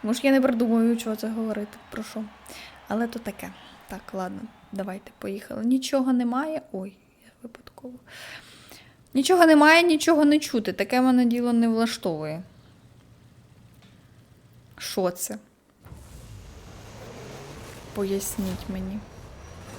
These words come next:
Пим. Знову зависла Форза. Та що ж таке, блін? Так, у мене тут уже інша катка, тому що минула зависла, як ви бачили. Так, я з'являюсь на цьому місці, де я хотіла з'явитись той раз.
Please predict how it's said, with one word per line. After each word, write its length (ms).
Пим. 340
Знову 420
зависла 440
Форза. 340
Та 180
що 220
ж 200
таке, 400
блін? 320
Так, 340
у 40
мене 280
тут 200
уже 220
інша 340
катка, 460
тому 240
що 300
минула 460
зависла, 460
як 220
ви 60
бачили. 480
Так, 320
я 140
з'являюсь 520
на 120
цьому 320
місці, 360
де 140
я 100
хотіла 380
з'явитись 440
той 260
раз. 360